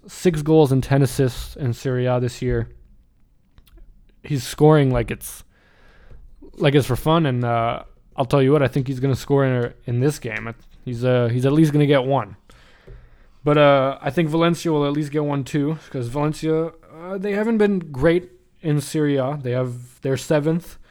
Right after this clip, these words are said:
with ten wins, seven ties, and six losses in, in twenty-three played. Uh, they've got thirty-three goals for, thirty-two against, so really just average at, at best.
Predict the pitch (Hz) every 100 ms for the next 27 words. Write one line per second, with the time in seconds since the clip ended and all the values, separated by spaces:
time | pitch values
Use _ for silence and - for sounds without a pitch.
0 | _ _ _ _ - - 135 127 - -
1 | - 160 160 160 160 160 147 - - -
2 | 147 147 131 139 143 139 131 123 - 147
3 | - 131 123 127 143 127 120 123 135 117
4 | 143 135 123 135 123 120 113 131 131 -
5 | - - - - - - _ - - 127
6 | 131 123 143 - 151 156 - 151 143 143
7 | 143 - 135 139 147 147 - 143 151 -
8 | 143 123 123 131 - 131 127 165 170 127
9 | - - _ _ _ _ - 127 156 120
10 | 110 - - 123 123 127 110 127 135 -
11 | -